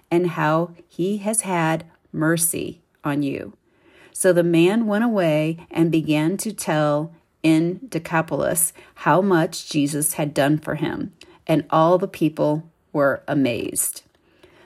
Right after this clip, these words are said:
So this one gives a little bit more detail. It's a lot longer than what Matthew wrote, and it gives us some information about, um, the interchange,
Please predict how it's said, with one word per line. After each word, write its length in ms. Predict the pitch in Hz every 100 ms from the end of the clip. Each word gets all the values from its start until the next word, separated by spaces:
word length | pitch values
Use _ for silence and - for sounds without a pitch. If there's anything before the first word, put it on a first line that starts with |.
| _
So 260 | - 185 160
this 280 | 165 269 285
one 280 | 294 277
gives 220 | 226 190 185
a 60 |
little 380 | 156 156 220 269
bit 200 | 180 -
more 200 | 170 156
detail. 320 | 156 139 135
It's 140 | 127 160
a 40 |
lot 320 | 160 196 -
longer 640 | 165 190 220 165 143 147 156
than 220 | 160 160
what 400 | 151 139 135 -
Matthew 480 | 170 196 214 151 143
wrote, 400 | 143 143 139 - _ _ _ _ _ _ - -
and 160 | 180
it 100 | 156
gives 220 | 170 180 175
us 140 | 165
some 220 | - 160
information 640 | 165 165 147 147 185 - 160
about, 520 | 147 147 147 147 - - - -
um, 260 | 170 160 156
the 180 | 156 160
interchange, 760 | 160 160 - 151 147 156